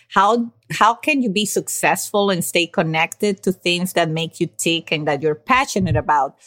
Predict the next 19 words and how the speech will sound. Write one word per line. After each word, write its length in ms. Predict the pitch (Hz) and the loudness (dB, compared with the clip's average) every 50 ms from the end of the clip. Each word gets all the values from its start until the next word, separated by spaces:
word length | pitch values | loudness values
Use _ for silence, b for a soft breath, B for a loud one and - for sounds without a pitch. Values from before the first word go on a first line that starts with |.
| b b b b | b b b b
while 500 | - 185 196 196 185 185 185 180 180 180 - | 0 2 4 4 4 4 4 2 2 0 0
at 160 | - 185 180 | -2 -2 0
the 80 | 160 180 | -2 -4
same 340 | 180 - - 185 180 180 185 | -2 0 0 2 2 0 -2
time 380 | - - 190 175 170 175 175 | 0 2 4 4 4 2 -2
fulfilling, 800 | 180 - 180 175 165 - - 190 180 170 165 170 170 165 165 165 _ _ _ _ _ | -4 -2 -2 -2 -2 0 0 2 2 2 2 0 -2 -4 -6 -8 _ _ _ _ _
you 100 | 170 175 | 0 2
know, 280 | 170 165 156 151 - - - | 4 4 2 2 2 4 4
other, 560 | 185 208 208 202 202 202 196 196 196 196 b b b b b b | 4 4 4 2 2 0 2 2 0 -2 b b b b b b
uh, 340 | - 170 165 156 151 151 147 147 | 2 2 4 4 2 0 -2 0
life 440 | 165 170 175 175 175 170 165 - | 2 4 4 4 4 2 -2 -4
goals 480 | _ - 175 165 165 165 160 156 - - | _ 2 4 4 4 2 0 -4 -2 -2
and, 140 | 165 151 - | -2 -2 0
and 200 | - 170 160 147 | -2 -2 -2 -2
dreams 380 | - - 160 160 156 151 151 - | -2 -2 -2 -2 -2 -4 -4 0
that 200 | - 147 143 _ | -2 -2 0 _
people 280 | 160 143 _ 135 135 | -6 -2 _ -2 -2
have. 360 | 139 156 196 165 156 143 131 - | 0 2 2 2 2 0 -2 -6
So, 460 | - - 165 160 156 151 151 151 | -4 0 2 2 2 0 -2 -4